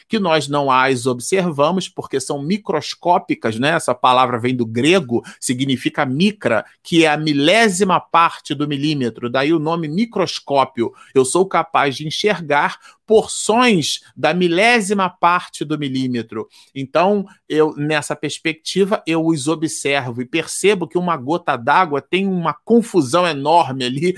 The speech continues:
de seres vivos. Então, existe um mundo fora dos nossos sentidos e nem por isso eles deixam de existir.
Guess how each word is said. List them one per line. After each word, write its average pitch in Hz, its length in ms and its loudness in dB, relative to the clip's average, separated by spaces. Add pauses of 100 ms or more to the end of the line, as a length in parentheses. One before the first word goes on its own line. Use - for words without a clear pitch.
(260)
de 143 140 -4
seres 160 400 2
vivos. 123 500 2
Então, 156 300 -2
existe 156 320 -4
um 185 80 -2
mundo 147 800 2 (240)
fora 165 400 4
dos 139 240 -4
nossos 131 360 -6
sentidos 170 640 -4
e 185 60 -2
nem 156 160 -4
por 180 240 0
isso 151 320 -2 (140)
eles 147 280 -2
deixam 123 380 -2
de 120 80 -4
existir. 123 540 -6